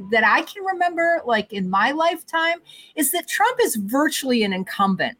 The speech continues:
right? Usually when you have the Iowa caucuses, you have upstarts or, you know, established politicians who obviously haven't held the presidency before. So, like, Obama, who was an upstart in two thousand eight, and you,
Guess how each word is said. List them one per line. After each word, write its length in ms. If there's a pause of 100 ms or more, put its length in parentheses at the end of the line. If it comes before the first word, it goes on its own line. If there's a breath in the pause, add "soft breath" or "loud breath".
(100)
right? 320 (200 loud breath)
Usually 340
when 120
you 120
have 180
the 160
Iowa 300
caucuses, 880 (300 soft breath)
you 160
have 440
upstarts 840
or, 580
you 140
know, 140
established 560
politicians 680
who 100
obviously 460
haven't 340 (200)
held 260
the 60
presidency 680
before. 460
So, 400 (320 loud breath)
like, 240 (200 soft breath)
Obama, 640
who 120
was 200
an 100
upstart 580
in 80
two 200
thousand 420
eight, 300
and 160
you, 180